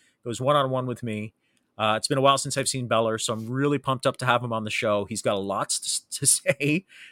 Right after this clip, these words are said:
as Steve usually does. Uh, and we're gonna talk to him about the upcoming Windsor Spitfire season,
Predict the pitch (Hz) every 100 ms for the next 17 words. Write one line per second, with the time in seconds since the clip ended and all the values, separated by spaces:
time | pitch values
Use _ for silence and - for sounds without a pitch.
0 | - 113 - - 131 123 127 123 113 98
1 | 104 - - _ _ _ - 104 101 104
2 | 101 117 110 113 127 117 123 110 104 110
3 | 104 - 110 101 113 - - - 175 170
4 | - 175 151 165 160 160